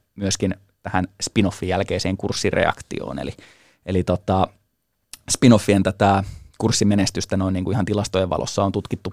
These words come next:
paljon, ja sieltähän on löydetty tällaisia, <laughs> jos on näitä tällaisia tammikuuilmiöitä tai, tai muita, muita niinku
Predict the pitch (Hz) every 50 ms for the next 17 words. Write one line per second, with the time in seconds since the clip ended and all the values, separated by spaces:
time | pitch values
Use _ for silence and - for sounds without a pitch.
0 | - _ 98 98 98 - - 98 85 - - 73 80 - - - 87 90 90 92
1 | 90 90 85 85 - - - - - - 57 67 69 - - - - - _ _
2 | _ _ _ _ _ - - - 127 107 - 151 - - 120 104 98 95 - 90
3 | - 92 95 90 - 104 101 95 - - - - - - - - - 107 104 104
4 | 107 104 - 101 98 101 101 98 98 104 101 98 95 98 95 - 95 92 - 147
5 | 98 92 - - - - 101 95 95 98 101 98 95 92 98 87 82 - - -
6 | - 104 104 - 95 95 95 92 92 87 104 98